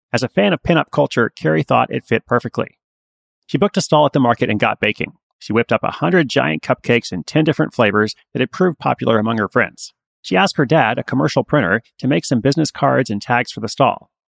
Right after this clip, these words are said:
This kept her startup costs extremely low,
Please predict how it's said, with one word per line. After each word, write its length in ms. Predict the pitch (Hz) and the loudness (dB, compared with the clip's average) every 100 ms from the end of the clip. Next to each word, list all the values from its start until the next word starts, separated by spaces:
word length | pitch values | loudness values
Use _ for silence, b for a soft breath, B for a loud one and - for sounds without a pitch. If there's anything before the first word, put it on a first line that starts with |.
| _ | _
This 160 | 117 - | -10 -4
kept 200 | - - | -4 -4
her 80 | 117 | -4
startup 340 | - 143 135 | 0 0 0
costs 320 | - 123 - | 0 -2 -2
extremely 500 | 120 - - 214 196 | -10 -12 -6 -2 0
low, 380 | 156 170 - - | 2 2 0 -6